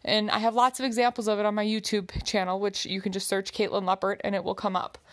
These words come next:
I will put, number one,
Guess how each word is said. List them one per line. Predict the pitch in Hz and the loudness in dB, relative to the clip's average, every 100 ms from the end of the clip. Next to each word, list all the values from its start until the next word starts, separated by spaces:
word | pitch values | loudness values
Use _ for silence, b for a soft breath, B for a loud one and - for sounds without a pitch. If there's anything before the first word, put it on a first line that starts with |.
| B B B B B B _ 208 | B B B B B B _ 4
I | 240 285 | 6 4
will | 269 285 | 0 0
put, | - 233 226 190 | 2 2 2 2
number | 233 262 277 | 2 4 4
one, | 254 214 180 165 196 | 4 4 2 -2 -10